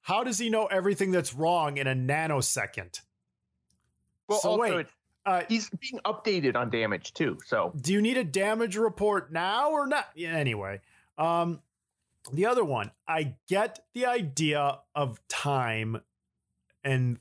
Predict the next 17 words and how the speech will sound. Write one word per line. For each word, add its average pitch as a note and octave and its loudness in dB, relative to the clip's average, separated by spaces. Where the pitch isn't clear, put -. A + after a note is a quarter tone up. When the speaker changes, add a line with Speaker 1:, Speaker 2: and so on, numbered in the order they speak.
Speaker 1:
threat B2 -4
that B2+ -2
you B2+ 2
have C#3 0
to D3+ -2
solve C#3 0
this B2+ 0
in C3 -4
a A#2+ -2
time. G2+ -4
I, D3+ -4
I F#3 0
get E3+ 0
it. - -12
I D3 0
really F#3 2
do. D3 0